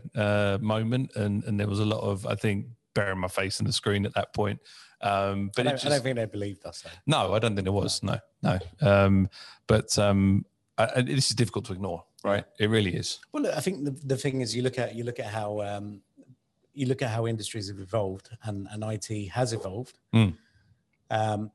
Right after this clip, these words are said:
Speaker 2: but there's still a lot of I T departments out there that haven't, right? And a lot of it
Speaker 1: Yes.
Speaker 2: comes
Speaker 1: Yeah.
Speaker 2: down to leadership of teams and
Speaker 1: Mm.
Speaker 2: things like that. And I think, you know, you look at how long sort of cloud infrastructure's been out there,
Speaker 1: Mm.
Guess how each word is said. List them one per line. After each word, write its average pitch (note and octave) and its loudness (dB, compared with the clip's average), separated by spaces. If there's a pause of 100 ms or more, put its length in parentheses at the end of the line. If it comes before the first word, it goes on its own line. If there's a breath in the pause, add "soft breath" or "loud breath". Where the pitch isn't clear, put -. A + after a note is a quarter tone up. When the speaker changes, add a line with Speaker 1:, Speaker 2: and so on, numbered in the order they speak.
Speaker 2:
but B2 -4
there's A2+ -4
still A#2+ 0
a A#2 2
lot A#2 4
of G#2+ 0
I G#2+ 0
T G#2+ -6
departments G#2 -8
out G#2 -8
there G2+ -10
that F#2+ -10
haven't, G2 -12 (220)
right? G#2+ -6
And A2 -6
a A2 -2
lot A2 6
of G2 4
it A2 -4
Speaker 1:
Yes. - -2
Speaker 2:
comes A2+ -4
Speaker 1:
Yeah. G#2+ 6
Speaker 2:
down G2 2 (120)
to G#2+ -6
leadership G#2 -4
of - -18
teams G#2+ -4
and - 8
Speaker 1:
Mm. G2+ 10
Speaker 2:
things F#2 4
like G#2 -6
that. - -6
And A2+ -10
I A2+ -6
think, B2+ -4 (640 loud breath)
you A#2+ -2
know, B2 2 (140)
you - -4
look C3 2
at B2 0
how A2+ 4
long A2 -2
sort G#2+ -4
of G#2 -4
cloud G#2+ -4 (180)
infrastructure's A2 -8
been A2+ 0
out A#2+ 2
there, A#2 -6
Speaker 1:
Mm. E3 8